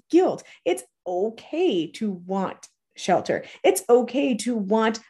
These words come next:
a specific kind of shelter. See where I'm going with this? Once you've decided what kind of shelter you want,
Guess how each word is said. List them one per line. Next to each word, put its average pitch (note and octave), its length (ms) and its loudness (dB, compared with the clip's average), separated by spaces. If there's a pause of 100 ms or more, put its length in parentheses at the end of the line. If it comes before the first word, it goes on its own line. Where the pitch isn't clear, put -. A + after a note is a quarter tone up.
a A3+ 100 2
specific A3+ 720 -2
kind C4 500 -2 (180)
of F3 200 0
shelter. - 600 -6 (1000)
See F3+ 180 -2
where E3+ 100 2
I'm F3 140 -2
going F3 240 2
with G#3+ 140 2
this? D#4 260 2 (1400)
Once C#4 300 2
you've D4+ 140 2
decided A3+ 480 4
what G3 200 0
kind G#3+ 320 -2
of G3 100 -4
shelter F3 580 -4
you F#3+ 200 -2
want, E3+ 680 -4